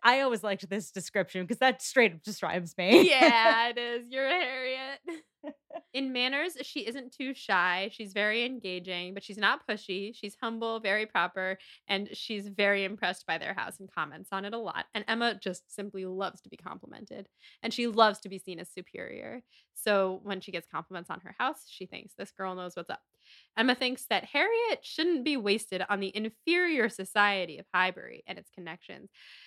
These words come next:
Speaker 2: and that the common folk there are just too unworthy of her. Now, Harriet has just come from the Martins, who rent a farm from Mister Knightley, and she knows that Mister Knightley thinks highly of them, but Emma assumes that they must be coarse and unpolished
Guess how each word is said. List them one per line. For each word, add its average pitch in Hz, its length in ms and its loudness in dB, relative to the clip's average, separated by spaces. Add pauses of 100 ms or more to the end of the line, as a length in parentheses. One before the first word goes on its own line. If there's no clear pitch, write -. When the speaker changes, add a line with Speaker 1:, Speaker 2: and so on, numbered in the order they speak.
(100)
Speaker 2:
and 233 120 -4
that 214 100 -2
the 220 60 -4
common 359 400 2
folk 180 240 -10
there 175 160 -6
are 165 160 -8
just - 280 -14
too 370 220 2
unworthy 175 420 0
of 170 120 -8
her. 170 280 -8 (400)
Now, 208 260 4 (440)
Harriet 294 340 4
has 269 100 -4
just - 220 -6
come 240 160 -4
from 196 160 -6
the 185 60 -8
Martins, 190 520 -6 (340)
who 240 120 -2
rent 208 200 0
a 208 60 -4
farm 196 420 -2
from 240 160 -6
Mister 196 300 -6
Knightley, 165 440 -4 (200)
and 208 180 -2
she - 160 -6
knows 214 260 0
that 220 120 -4
Mister 220 240 -4
Knightley 196 280 -2
thinks 185 220 -10
highly 185 360 -4
of 185 120 -6
them, 185 260 -2
but 185 140 0
Emma 233 300 2
assumes 226 460 -4
that 202 160 -2
they 202 100 0
must 196 240 -2
be 180 80 -6
coarse 190 340 -4
and 190 100 -6
unpolished - 680 -6